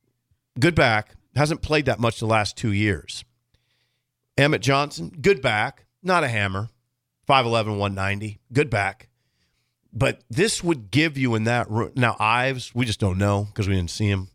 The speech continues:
They like him, though. Um, this would give you a second hammer back.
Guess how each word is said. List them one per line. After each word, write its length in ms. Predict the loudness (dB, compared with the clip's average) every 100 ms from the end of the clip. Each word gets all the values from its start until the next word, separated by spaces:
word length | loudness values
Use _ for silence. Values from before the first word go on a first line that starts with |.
| _ _ -2
They 80 | 0
like 280 | 2 0
him, 140 | -2 -2
though. 240 | -2 -2 -8 _ _ _ _ _ _
Um, 540 | -2 0 0 -2 -6 -14 _ _ _ _ _
this 380 | 2 2 2 0
would 260 | -2 -2
give 300 | 2 2 2
you 200 | 0 -2
a 60 | 0
second 600 | -4 -4 0 0 0 -2
hammer 380 | 0 0 0 -2
back. 340 | -6 -12 -16